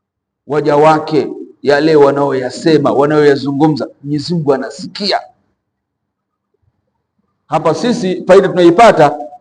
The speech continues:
manake tumuogope Mwenyezi Mungu Subhanahu wa Ta'ala. Tumuogope Mwenyezi Mungu Subhanahu wa Ta'ala. Hii mipango tunaipanga, Mwenyezi Mungu keshaisikia. Al-Alim,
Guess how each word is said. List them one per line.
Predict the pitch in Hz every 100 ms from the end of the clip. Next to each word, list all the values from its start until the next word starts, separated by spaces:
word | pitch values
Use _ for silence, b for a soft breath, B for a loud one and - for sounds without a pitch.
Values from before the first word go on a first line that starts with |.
| -
manake | 123 160 170 143
tumuogope | - 180 180 185 185 226 - 175
Mwenyezi | 175 175 175 147
Mungu | 196 165 170 151 -
Subhanahu | - 156 156 151 131
wa | 127
Ta'ala. | 123 110 113 -
Tumuogope | 196 226 262 285 247
Mwenyezi | 240 240 220
Mungu | 233
Subhanahu | 180 180 170 151
wa | 131
Ta'ala. | 110 113 110 - _ _ _ _ _ _ _ _ _ _ _ _ _ b b
Hii | 294 311
mipango | 254 285 294 262
tunaipanga, | 226 247 247 285 285 269
Mwenyezi | 233 226 226
Mungu | 262 226
keshaisikia. | 233 247 214 214 226 247 196 208 - - _ _ _ _ _ _ _ _ _ _ _ _ _ _ _ _ _ _ _ _ _ _ _ _ _ _ _ _ _ _ _ _ _ _ _ _ _ _ _
Al-Alim, | - 208 220 220 247 285 294 277 - -